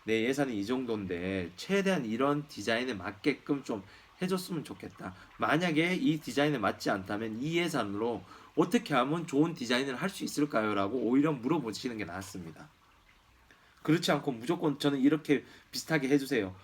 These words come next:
근데 그걸 딱 예산 들고 오면 당연히 예산에 안 맞죠.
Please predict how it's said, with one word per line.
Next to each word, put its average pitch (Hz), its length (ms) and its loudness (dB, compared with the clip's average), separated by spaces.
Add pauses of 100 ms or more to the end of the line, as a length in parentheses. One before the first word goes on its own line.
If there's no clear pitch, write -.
(240)
근데 131 160 0
그걸 131 280 -2
딱 - 260 -2
예산 127 240 0
들고 113 260 -4
오면 101 240 -4
당연히 160 560 -2
예산에 107 320 -6
안 92 140 -10
맞죠. 90 420 -8